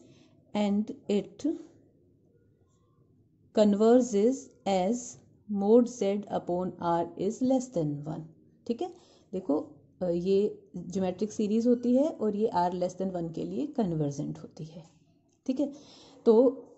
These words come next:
ये वाली सीरीज कन्वर्जेंट है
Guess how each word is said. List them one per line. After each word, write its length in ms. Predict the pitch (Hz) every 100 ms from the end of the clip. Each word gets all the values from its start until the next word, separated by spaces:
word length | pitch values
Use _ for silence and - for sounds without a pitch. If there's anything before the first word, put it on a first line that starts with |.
| _
ये 220 | 196 196 277
वाली 240 | 277 277
सीरीज 680 | 277 240 233 190 - 277 294 - - - _ -
कन्वर्जेंट 560 | 233 214 196 160 156
है 260 | - 156